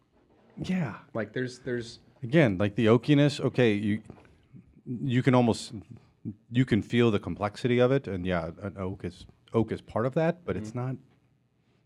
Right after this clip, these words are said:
Speaker 1: it's not something that I would pull. Cinnamon, eh, spice, certainly. You know, the baking, you know, the traditional, like, you know, baking spices that you get from certain bourbons.
Speaker 2: Well, now's the time to rate.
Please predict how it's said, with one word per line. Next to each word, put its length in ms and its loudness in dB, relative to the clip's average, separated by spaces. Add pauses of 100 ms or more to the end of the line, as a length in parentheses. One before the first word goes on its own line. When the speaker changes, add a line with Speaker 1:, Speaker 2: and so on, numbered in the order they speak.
Speaker 1:
it's 100 -16
not 200 -4
something 260 -4
that 120 -6
I 40 -6
would 240 -8
pull. 340 -10 (1300)
Cinnamon, 680 -2
eh, 220 -2
spice, 500 2 (500)
certainly. 480 -6 (760)
You 80 -4
know, 140 -6
the 80 -2
baking, 380 -2
you 80 -2
know, 100 2
the 120 -2
traditional, 480 -2
like, 120 -6 (100)
you 60 -8
know, 60 -8
baking 440 -8
spices 540 -10
that 160 -12
you 80 -8
get 280 -10
from 360 -14 (1000)
certain 300 -10
bourbons. 380 -14 (1400)
Speaker 2:
Well, 180 6
now's 200 4
the 60 -2
time 280 2
to 180 2
rate. 360 2